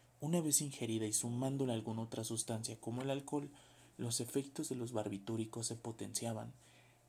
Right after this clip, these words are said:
Hendrix fue un genio y marcó una historia en un corto periodo de tiempo. Persiguió incansablemente hasta la muerte los sonidos que escuchaba dentro de su cabeza,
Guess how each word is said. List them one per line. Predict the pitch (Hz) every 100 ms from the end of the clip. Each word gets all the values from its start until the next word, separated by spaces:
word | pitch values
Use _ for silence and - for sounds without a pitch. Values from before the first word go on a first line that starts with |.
| -
Hendrix | 170 170 190 -
fue | - 139
un |
genio | 123 123 120
y | 117
marcó | 113 104 -
una | 117 120
historia | 117 120 113
en | 113
un | 120
corto | 120 127 123 135
periodo | 127 117 110 110
de | 107 104
tiempo. | - 113 117 - - -
Persiguió | 131 127 - 123 131 170
incansablemente | 180 147 123 120 123 120 117 117 113 113 113 113
hasta | 113 - 104
la | 104
muerte | 110 110 110 117
los | 110 110
sonidos | - 113 120 120 113
que | -
escuchaba | 104 110 104 120 113 110
dentro | 110 117 117 113
de | 110
su | - 104
cabeza, | - - 50 -